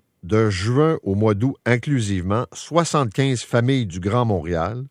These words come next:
ont acheté une propriété à Saint-Donat. C'est quand même du monde, là. Et ce qu'on remarque,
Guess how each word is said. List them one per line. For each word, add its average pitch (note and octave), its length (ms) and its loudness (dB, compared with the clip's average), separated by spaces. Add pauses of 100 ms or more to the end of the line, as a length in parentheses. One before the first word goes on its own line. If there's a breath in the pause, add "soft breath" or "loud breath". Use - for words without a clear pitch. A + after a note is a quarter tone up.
(920)
ont A2 200 -4
acheté C#3+ 540 0
une A2 140 -4
propriété G#2 680 -2
à F#2+ 120 -2
Saint-Donat. G2+ 600 0 (1160)
C'est - 240 -6
quand A2+ 160 2
même B2 180 2
du D#2+ 100 -6
monde, G#2+ 260 -2
là. - 80 -10 (2750)
Et B2 320 0
ce - 100 -14
qu'on C#3 180 4
remarque, B2+ 600 0